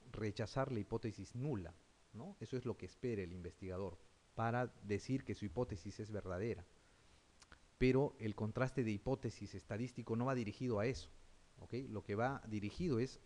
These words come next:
a diferenciar las diferencias estadísticamente significativas o las diferencias que se van a dar debidas a la suerte, al azar, versus las diferencias clínicas que se dan, ¿no? A eso va dirigido.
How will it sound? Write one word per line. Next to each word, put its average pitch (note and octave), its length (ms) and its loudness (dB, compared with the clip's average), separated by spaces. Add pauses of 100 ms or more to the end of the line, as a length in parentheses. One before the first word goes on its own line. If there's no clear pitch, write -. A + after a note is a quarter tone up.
a G2+ 120 -4
diferenciar A2 800 2 (760)
las G2+ 140 2
diferencias A#2 800 2 (400)
estadísticamente B2 960 2
significativas A#2 1000 -2 (720)
o D3 200 8
las G2+ 160 2
diferencias A2 640 2
que G#2 100 -2
se G2+ 120 -2
van A2 160 4
a G#2 80 4
dar F#2+ 180 2
debidas G#2+ 400 4
a G2 40 0
la F#2+ 120 2
suerte, D3+ 560 4
al G#2 160 2
azar, E3 440 -2
versus B2 440 -2
las G2+ 100 -2
diferencias A2 600 -2
clínicas F#2+ 540 0
que F2+ 100 -8
se - 120 -6
dan, E2+ 200 -6
¿no? A2+ 180 -6
A A2+ 140 2
eso A#2+ 240 0
va A#2+ 180 -2 (180)
dirigido. F2 460 -6